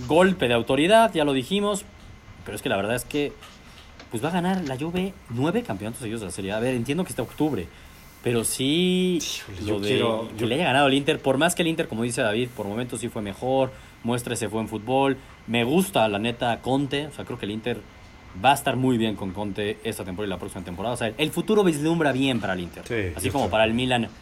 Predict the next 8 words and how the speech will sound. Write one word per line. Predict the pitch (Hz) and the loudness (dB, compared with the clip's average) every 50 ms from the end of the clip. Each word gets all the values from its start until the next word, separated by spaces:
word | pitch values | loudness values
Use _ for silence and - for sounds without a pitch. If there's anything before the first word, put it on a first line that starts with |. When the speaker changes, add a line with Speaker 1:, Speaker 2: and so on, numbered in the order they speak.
| - - - | -16 -10 -6
Speaker 1:
no | 110 120 123 | -2 0 0
vislumbra | 117 107 110 113 110 110 | 0 0 0 -2 -2 -2
un | 107 98 | -2 -2
carajo. | 131 135 151 143 - - 175 226 - - - - - - - - - - - - 95 | 0 0 2 0 0 -2 -6 -8 -10 -14 -20 -20 -20 -20 -20 -20 -20 -20 -18 -10 -6
Eh, | 98 98 98 92 92 - - - - - - - - - | -4 -4 -4 -4 -6 -10 -16 -20 -20 -20 -20 -20 -2 4
pero | - 160 147 143 | 6 8 8 8
la | 143 139 147 | 8 8 8
Juve, | 160 175 180 185 190 196 190 | 6 6 6 6 6 4 2